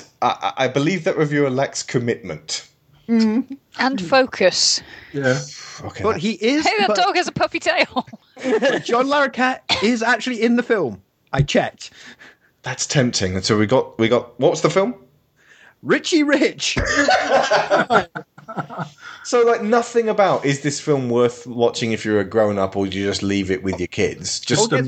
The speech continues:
Speaker 4: amusing about
Speaker 1: John
Speaker 4: an actor
Speaker 1: Larroquette.
Speaker 4: who was in
Speaker 2: Oh, it,
Speaker 4: it.
Speaker 2: it gets better, 'cause Rich, uh, Richie Rich came out, quite a while ago. This is, review is from two thousand and four.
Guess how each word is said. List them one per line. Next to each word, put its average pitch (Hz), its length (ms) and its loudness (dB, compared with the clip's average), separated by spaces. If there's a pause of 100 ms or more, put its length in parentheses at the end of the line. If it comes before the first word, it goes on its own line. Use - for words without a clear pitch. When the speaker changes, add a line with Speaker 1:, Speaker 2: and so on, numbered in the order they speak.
Speaker 4:
amusing 165 540 2
about 135 460 0 (220)
Speaker 1:
John 104 200 0
Speaker 4:
an 131 100 0
actor 127 380 -2
Speaker 1:
Larroquette. 127 260 -2
Speaker 4:
who 123 60 -8
was 120 140 -2
in 120 60 -2
Speaker 2:
Oh, 240 80 2
it, 247 140 -2
Speaker 4:
it. 117 240 -8
Speaker 2:
it 175 100 -4
gets 240 200 0
better, 247 160 0
'cause 180 160 -8
Rich, 302 220 -6
uh, 180 180 -6 (100)
Richie 226 220 0
Rich 214 180 0
came 190 160 0
out, 185 200 0
quite 240 220 2
a 208 40 2
while 202 160 2
ago. 127 220 -2
This 233 180 -4
is, 262 60 -6
review 233 320 2
is 262 80 0
from 214 120 -2
two 185 140 -2
thousand 156 280 2
and 135 80 -6
four. 127 260 -6